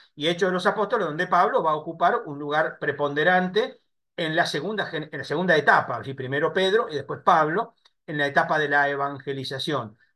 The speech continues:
Pero, insisto, mostrar cómo hay una continuidad entre Jesús y, este, las primeras comunidades, movidos por el Espíritu Santo, que es el que se ocupa de que crezca la palabra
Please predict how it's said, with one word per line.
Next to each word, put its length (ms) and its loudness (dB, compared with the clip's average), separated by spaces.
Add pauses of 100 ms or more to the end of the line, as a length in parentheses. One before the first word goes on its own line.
Pero, 460 6
insisto, 720 -4 (200)
mostrar 760 0
cómo 340 0
hay 140 2
una 200 -2
continuidad 1000 2
entre 640 -6 (100)
Jesús 580 0 (380)
y, 380 -4
este, 640 -14 (320)
las 280 -8
primeras 420 -2
comunidades, 840 0
movidos 460 -2
por 180 0
el 100 0
Espíritu 420 -4
Santo, 360 -2
que 60 -8
es 80 -6
el 100 -6
que 100 -8
se 160 -4
ocupa 400 0
de 140 -2
que 160 -8
crezca 380 -2
la 140 0
palabra 600 2